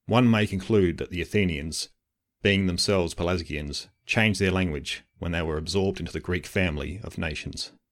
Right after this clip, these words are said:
Another historian named Thucydides also relates about a time before the Greeks described their land as Hellas. "Before the time of Hellen,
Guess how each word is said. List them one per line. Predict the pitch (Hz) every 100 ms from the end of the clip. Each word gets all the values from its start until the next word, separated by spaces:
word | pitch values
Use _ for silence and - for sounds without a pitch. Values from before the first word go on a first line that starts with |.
| _ _ _ _ _ _ _ _ _
Another | 98 117 135
historian | 113 - 120 113 107
named | 104 101
Thucydides | 101 104 95 82 80 - -
also | 107 - 95
relates | 90 90 80 -
about | 85 85
a |
time | 82 95 90 85 78
before | - - 95
the | 80
Greeks | 76 90 76
described | - - - 92 85 85
their | 85 85 85
land | 87 85
as | 80 -
Hellas. | 90 78 - - - _ _ _ _ _ _ _ _ _ -
"Before | 101 147 147
the |
time | 127 131 123
of | 120
Hellen, | - 110 82 78